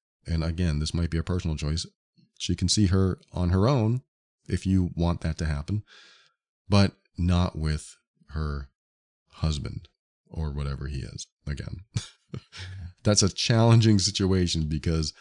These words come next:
there are people in our life that we love, that we want in our life, but then they meet somebody and they hang out with that person. We don't like them at all, the,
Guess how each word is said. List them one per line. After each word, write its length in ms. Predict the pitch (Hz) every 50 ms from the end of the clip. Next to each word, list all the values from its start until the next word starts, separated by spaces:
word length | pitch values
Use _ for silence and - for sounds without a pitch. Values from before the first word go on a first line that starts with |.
| - - - _ _ _ _ _ _ _ _
there 120 | - 117 135
are 100 | 147 139
people 580 | - 165 175 175 - 135 135 143 151 156 - - -
in 480 | - 117 117 113 113 113 110 110 110 - -
our 200 | - 101 120 127
life 440 | 117 98 85 82 92 101 - - -
that 240 | 104 98 95 - -
we 220 | 90 98 95 95
love, 600 | 87 90 87 85 82 85 98 123 139 147 151 139 - _ _ _ _
that 160 | 107 98 -
we 180 | 101 98 95 - - _ - -
want 440 | - 92 95 101 104 117 135 139 - -
in 140 | - 104 98
our 140 | 92 90 87
life, 360 | 82 78 76 78 87 98 - - _ - _ _ _ _ _ _ _ _ 143
but 200 | - 143 139 -
then 300 | - 185 208 214 208 202
they 180 | 185 170 156 143
meet 240 | 135 143 147 147 -
somebody 640 | - - 120 110 104 104 101 107 113 120 120 - _ _
and 300 | - 107 104 107 107 107
they 120 | 107 104
hang 280 | 101 104 117 107 107 120
out 160 | 135 160 160
with 80 | 151 -
that 180 | 123 104 -
person. 360 | - 107 98 95 - 107 107 - -
We 120 | 110 120
don't 180 | 117 117 101 90
like 220 | 104 101 85 78
them 440 | 78 90 110 127 120 95 85 82 82 -
at 100 | 95 90
all, 300 | 92 98 98 87 76 71
the, 120 | 71 78